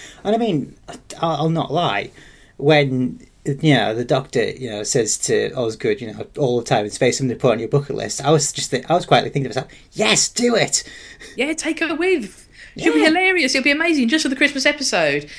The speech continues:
Speaker 2: Yeah, that was the thing, to kind of dangle that
Speaker 1: Mm-hmm.
Speaker 2: that thing of, like, and it's a beloved character as well. And then again, it's that thing of that they, that she dies for kind of no-,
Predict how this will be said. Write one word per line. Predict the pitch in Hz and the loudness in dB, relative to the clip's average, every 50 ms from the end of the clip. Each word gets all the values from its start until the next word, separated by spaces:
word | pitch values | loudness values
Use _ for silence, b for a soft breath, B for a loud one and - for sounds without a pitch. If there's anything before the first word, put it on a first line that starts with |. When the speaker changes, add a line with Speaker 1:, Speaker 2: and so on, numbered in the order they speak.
| B B B B B | B B B B B
Speaker 2:
Yeah, | 220 220 | 2 4
that | 214 294 - | 6 4 4
was | 269 254 | 2 0
the | 233 | -2
thing, | 208 - 220 196 | 2 2 0 0
to | 180 180 | 0 -2
kind | 220 202 | -2 -2
of | 196 190 | 0 2
dangle | - 214 214 214 202 202 202 196 | 4 4 4 4 2 -2 -4 -2
that | 190 185 180 170 160 - - - - - - _ - - | 0 2 2 2 2 0 -2 -6 -14 -20 -20 _ -10 0
Speaker 1:
Mm-hmm. | - 139 135 139 120 107 98 - - _ | 4 6 6 6 6 4 -2 -6 -6 _
Speaker 2:
that | 196 - - | -4 -4 -4
thing | - - - 214 190 185 175 - - | -4 -2 0 2 4 4 2 4 2
of, | 180 180 175 185 | 2 2 2 2
like, | 185 165 131 | 2 4 4
and | 180 185 185 | 4 2 0
it's | 180 - | -2 -4
a | 190 | -4
beloved | 175 196 190 190 185 180 175 - | -4 -2 -2 -2 -2 -2 -6 -4
character | - 190 175 175 - - - 185 | -2 0 0 0 -2 -2 -4 -6
as | 175 165 175 | -6 -4 -2
well. | 190 190 180 160 131 113 120 120 | 0 2 2 2 2 2 0 0
And | - 170 | 0 0
then | 190 202 202 196 190 190 185 - - | 2 0 0 0 -4 -8 -10 -6 -4
again, | 190 180 214 214 | 0 2 2 2
it's | 156 185 - | 2 0 -2
that | 208 - - | -2 -2 0
thing | 233 226 214 | -2 0 0
of | 214 202 208 | -2 -2 -2
that | 202 - - - | -2 -4 -2 0
they, | 190 185 185 185 180 180 B B B B B B | 0 0 0 -2 -4 -10 B B B B B B
that | - 208 214 | 0 2 2
she | - 226 214 | 2 0 0
dies | - - 226 214 214 208 202 208 196 185 - - | 0 2 2 4 4 4 2 0 -2 -2 -4 -4
for | - 208 | -4 -6
kind | - - 214 208 190 190 | -4 -2 -2 0 0 -2
of | 190 190 | -2 0
no-, | 202 202 190 | 0 0 0